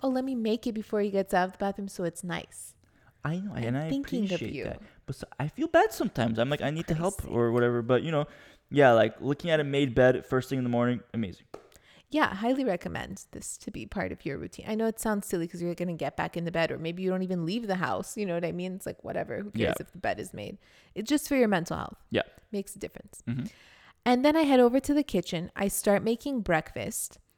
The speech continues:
Speaker 1: Now, I don't have a thousand breakfast options because I don't have time to think of these things.
Speaker 2: Mm-hmm.
Speaker 1: So it's either oatmeal, it's eggs, or it's a smoothie.
Speaker 2: Yeah.
Speaker 1: Pick one.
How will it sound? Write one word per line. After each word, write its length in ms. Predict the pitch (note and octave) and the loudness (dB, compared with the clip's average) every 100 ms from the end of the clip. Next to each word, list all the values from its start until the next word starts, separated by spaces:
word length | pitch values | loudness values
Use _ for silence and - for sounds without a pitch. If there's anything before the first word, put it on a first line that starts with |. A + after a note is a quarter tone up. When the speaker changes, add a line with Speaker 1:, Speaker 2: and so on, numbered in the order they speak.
| _ | _
Speaker 1:
Now, 260 | G#3+ F#3+ - | 0 2 2
I 120 | G3+ | 0
don't 300 | F#3+ F#3+ F3 | 2 0 0
have 140 | A#3 B3+ | 0 0
a 60 | |
thousand 480 | C#4 G3+ F#3 G3 G3 | 2 2 2 2 -2
breakfast 440 | E3 D#3 D3 - | -2 -2 -8 -8
options 520 | - D2+ - E3 G#3+ - | -8 -10 -8 -8 -8 -8
because 240 | G3+ G3+ | -6 -2
I 80 | G3 | -2
don't 100 | G3 | -2
have 160 | F#3 | -6
time 200 | - E3+ F3 | -8 -8 -8
to 80 | |
think 260 | F#3+ D#3+ E3 | -10 -12 -12
of 100 | - | -12
these 180 | - - | -10 -10
things. 400 | - - - - | -12 -16 -16 -8
Speaker 2:
Mm-hmm. 120 | A#2+ A2 - | -6 -6 -12
Speaker 1:
So 240 | - G3+ D#3+ | 0 0 0
it's 180 | E3 | -2
either 240 | F#3 F3 E3 - | -2 0 0 2
oatmeal, 600 | F#3+ G3+ G#3+ G#3+ C4 D#4+ _ _ | 0 2 0 2 0 -2 _ _
it's 240 | - F3 - - | -4 -4 -6 -2
eggs, 520 | F#3+ F#3+ C4+ - - _ | 0 2 0 -6 -10 _
or 100 | G#3 | 2
it's 160 | G3 - | 2 2
a 40 | |
smoothie. 640 | G3+ - G3+ E3+ - - - _ - _ - | -2 0 0 0 -4 -12 -18 _ -20 _ -12
Speaker 2:
Yeah. 120 | - - - | -12 -12 2
Speaker 1:
Pick 280 | A#3+ A#3 | 2 2
one. 380 | A3+ G#3+ G#3+ B3 | 0 2 2 -2